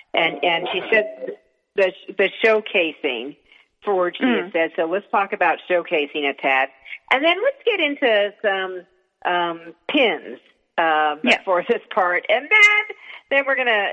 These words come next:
Speaker 1: you know, then you're gonna breathe and you're gonna do all some of your homework, because
Speaker 2: Mm-hmm.
Speaker 1: when you listen to <laughs> episode two next week,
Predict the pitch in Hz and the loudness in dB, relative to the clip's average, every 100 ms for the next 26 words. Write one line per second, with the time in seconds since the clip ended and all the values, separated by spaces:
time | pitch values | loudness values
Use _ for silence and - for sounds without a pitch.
0 | - 175 185 185 170 - - 214 226 214 | -6 -4 -2 0 -2 -2 -2 -2 -2 -2
1 | 214 196 190 220 226 208 226 247 220 196 | 0 -2 -2 -2 0 -2 -4 -4 -4 -2
2 | 185 190 180 190 175 180 202 - 202 196 | -2 -4 -2 -2 0 -2 -4 -6 -6 -6
3 | 196 185 180 - 214 240 240 185 147 135 | -4 -4 -4 -4 -4 -4 -6 -2 2 2
4 | 165 - - - - - - 175 180 269 | 2 -2 -14 -12 -12 -8 -6 0 2 2
5 | 185 180 180 180 180 - 196 185 202 - | 2 0 2 2 2 -4 -6 -2 -2 0
6 | 214 240 - 277 277 269 - 294 - 269 | -2 -2 0 2 2 0 0 -4 0 2
7 | 202 196 - - 403 349 202 202 269 - | 2 -2 -10 2 4 4 2 0 0 -4
8 | - - - - 202 220 247 - - 254 | -6 -8 -8 -6 -6 0 0 0 -6 -8
9 | 214 262 202 180 | -2 0 0 -2